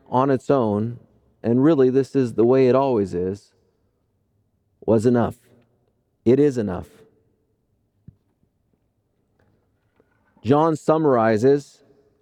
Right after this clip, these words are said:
all these verses with, with just a few words in, in John chapter one and verse nine. All those verses we just read, those twenty verses, are summarized in John chapter one and verse nine.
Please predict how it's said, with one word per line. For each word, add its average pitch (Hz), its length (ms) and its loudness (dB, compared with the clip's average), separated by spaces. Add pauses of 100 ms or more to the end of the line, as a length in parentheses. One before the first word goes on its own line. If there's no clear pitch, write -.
(180)
all 160 260 2
these 156 220 -4
verses 135 440 0
with, 117 300 0
with 123 280 0
just 156 220 0
a 139 60 -2
few 160 240 2
words 147 340 2
in, 117 200 -4 (320)
in 123 180 2
John 135 300 0
chapter 135 340 0
one 127 240 0
and 117 100 0
verse 120 220 0
nine. 117 220 0
All 156 280 0
those 170 220 0
verses 147 380 -2
we 147 120 2
just 139 200 -2
read, 139 180 2
those 120 160 -2
twenty 170 320 0
verses, 143 540 -2 (280)
are 135 140 2
summarized 131 800 -2 (240)
in 131 160 2
John 151 340 0
chapter 147 340 -2
one 135 300 0
and 120 240 0
verse 127 260 0
nine. 101 460 -2